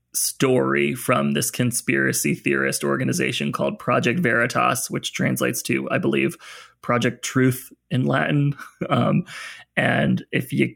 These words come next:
don't understand <laughs> an organization that calls himself <laughs> Project Truth, uh, they are a far right-wing conservative organization that is alongside Breitbart News. Um, and they're continuing to get more traction because of these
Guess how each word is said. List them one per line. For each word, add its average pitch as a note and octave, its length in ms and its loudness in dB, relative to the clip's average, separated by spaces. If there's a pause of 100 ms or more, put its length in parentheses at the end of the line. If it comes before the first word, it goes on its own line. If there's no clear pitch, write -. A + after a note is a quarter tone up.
don't C#3 280 4
understand B2+ 840 4 (140)
<laughs> - 120 -20
an C#3+ 180 2
organization A#2+ 600 4
that - 140 -4
calls - 260 0
himself - 520 -4
<laughs> - 20 -12
Project - 480 0
Truth, - 440 0 (380)
uh, C#3 200 4
they B2+ 140 4
are A#2+ 160 6
a A#2+ 40 4
far C3+ 460 2 (380)
right-wing B2 880 4 (280)
conservative B2+ 840 2
organization A2+ 800 4
that A#2 160 4
is A2+ 220 2
alongside A2+ 720 2
Breitbart A#1 520 -2
News. A1+ 420 -2 (300)
Um, A2 280 4
and A2+ 100 4
they're A2+ 180 4
continuing B2 580 2
to G#2+ 100 -2
get - 180 -2
more B2+ 140 -2
traction - 520 -2
because - 260 -2
of A#2 80 0
these C3 200 -4